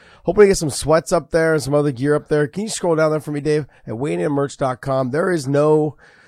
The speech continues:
twenty percent off codes and that because we priced everything perfectly for you guys just to pick it up.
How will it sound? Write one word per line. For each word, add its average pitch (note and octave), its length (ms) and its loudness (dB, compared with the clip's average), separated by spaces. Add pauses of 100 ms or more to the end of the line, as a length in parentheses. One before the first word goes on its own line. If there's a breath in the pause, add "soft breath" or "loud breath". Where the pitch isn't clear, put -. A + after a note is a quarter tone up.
(220 soft breath)
twenty E3+ 260 0
percent D#3 340 -2
off D3 200 0
codes C#3+ 380 2
and D3 140 0
that C#3+ 100 0
because B2 240 -10
we E3+ 80 -6
priced D3+ 460 -4
everything D3 380 -8
perfectly C3 460 -8
for B2 160 -10
you A2+ 140 -4
guys G2+ 380 -6
just G2 160 -14
to - 80 -10
pick - 240 -14
it B2 80 -4
up. B2+ 180 -6